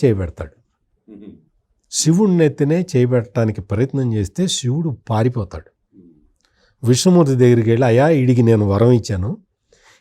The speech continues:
Speaker 1: ఈడు నానెత్తినే చేయబెడుతున్నాడు"
Speaker 2: మ్మ్.
Speaker 1: అంటే విష్ణుమూర్తి మోహిని అవతారంలో వచ్చి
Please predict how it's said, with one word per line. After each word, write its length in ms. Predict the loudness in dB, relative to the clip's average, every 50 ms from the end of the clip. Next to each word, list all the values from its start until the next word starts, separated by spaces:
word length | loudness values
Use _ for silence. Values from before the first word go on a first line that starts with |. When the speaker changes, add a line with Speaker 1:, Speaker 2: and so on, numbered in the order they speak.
| 0
Speaker 1:
ఈడు 160 | 2 4 6 6
నానెత్తినే 680 | 4 4 2 4 4 4 4 4 4 4 4 4 4 4
చేయబెడుతున్నాడు" 840 | 4 6 6 6 4 2 2 0 0 0 0 0 0 -2 -2 -4 -6 _ _ _ _ _ -20
Speaker 2:
మ్మ్. 140 | -20 -20 -12 -4
Speaker 1:
అంటే 280 | -2 -2 2 2 2 2
విష్ణుమూర్తి 760 | 4 4 4 2 2 0 0 0 2 2 2 0 -2 -2 -2
మోహిని 560 | -2 0 2 2 4 4 4 4 2 2 2
అవతారంలో 680 | 2 0 0 0 2 2 2 2 2 0 0 -2 -2 -2
వచ్చి 440 | -2 -4 -4 -4 -4 -4 -4 -4 -6